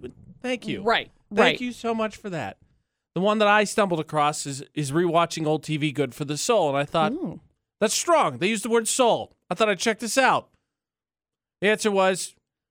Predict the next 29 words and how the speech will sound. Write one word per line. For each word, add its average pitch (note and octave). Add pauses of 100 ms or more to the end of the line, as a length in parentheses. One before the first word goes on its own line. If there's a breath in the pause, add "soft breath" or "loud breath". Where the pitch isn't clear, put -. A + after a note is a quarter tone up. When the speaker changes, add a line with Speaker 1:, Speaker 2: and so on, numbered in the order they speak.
(120)
Speaker 1:
"Yeah, E3
watching F3
some F3+
repeat F3
shows E3+
can D3+
be D3+
comforting, F#3
so -
that's D3+
good E3
for E3+
your D#3
mental D3+
health D#3+
'cause D3
it's C#3+
stress C4
relieving, D#3+
but F#3+
you D#3+
shouldn't E3
watch E3
a D#3
lot D3+
of C#3
T D3+
V C#3+
anyway D3+